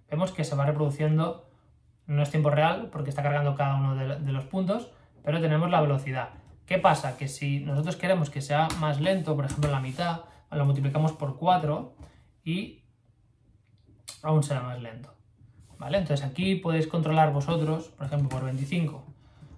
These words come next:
aquí podéis controlar vosotros la velocidad con la que vuestro emisor va a ir recorriendo el contorno de la tipografía. Bien, una vez tenemos esto,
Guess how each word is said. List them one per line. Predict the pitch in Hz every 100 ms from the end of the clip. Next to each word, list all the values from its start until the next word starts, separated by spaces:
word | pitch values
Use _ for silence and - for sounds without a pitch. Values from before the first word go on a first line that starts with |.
| -
aquí | 147 147
podéis | 175 170
controlar | - 160 165
vosotros | 165 165 175 165 180 -
la | 143
velocidad | 139 135 139 143 160
con | 160 175
la | 143
que | 139 139
vuestro | 131 131 139
emisor | 135 170 165
va |
a | 160
ir |
recorriendo | 156 151 156 165 170 175
el | 147
contorno | 143 131 135 170 170 175 208 -
de | 143 143
la | 156
tipografía. | 139 117 120 - 135 - - - - - - - - - - - - - -
Bien, | - 147 113 - - _ - - -
una | - 202
vez | 196
tenemos | 202 196 196
esto, | 208 - 190 - -